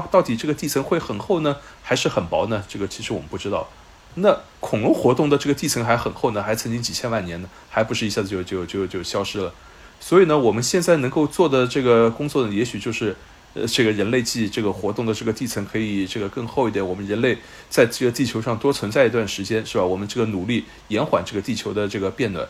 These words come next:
让我们能够后，这个子孙后代能够更多延续这个更长一段时间。但是其实我们已经知道，我们受到各种各样的挑战，我们和这个自然环境的关系其实已经变了。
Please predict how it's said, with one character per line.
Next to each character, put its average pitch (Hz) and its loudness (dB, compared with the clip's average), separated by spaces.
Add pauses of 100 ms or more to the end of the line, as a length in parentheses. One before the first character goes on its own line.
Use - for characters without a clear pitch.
(260)
让 117 4
我 107 4
们 98 -4
能 98 -4
够 104 2
后， 113 0
这 110 -4
个 107 0
子 98 -8
孙 120 -4
后 - -2
代 104 0
能 98 -6
够 104 -2 (300)
更 - 0 (140)
多 156 4
延 101 0
续 104 -4
这 104 -4
个 85 -2
更 127 -4
长 101 -8
一 107 -10
段 104 -4
时 - -8
间。 90 -8 (340)
但 143 2
是 123 2 (220)
其 117 -4
实 110 0
我 107 2
们 113 0
已 110 0
经 117 -4
知 123 -6
道， 110 4
我 90 0
们 87 -6
受 117 -2
到 101 0
各 123 -2
种 85 -6
各 113 -4
样 98 -2
的 90 -2
挑 - -8
战， - -6 (340)
我 107 4
们 117 2
和 110 2
这 117 -2
个 104 0
自 - -4
然 120 4
环 98 0
境 123 -4
的 107 -2
关 120 0
系 - -2
其 110 -4
实 104 -4
已 87 -4
经 95 -10
变 139 0
了。 - -12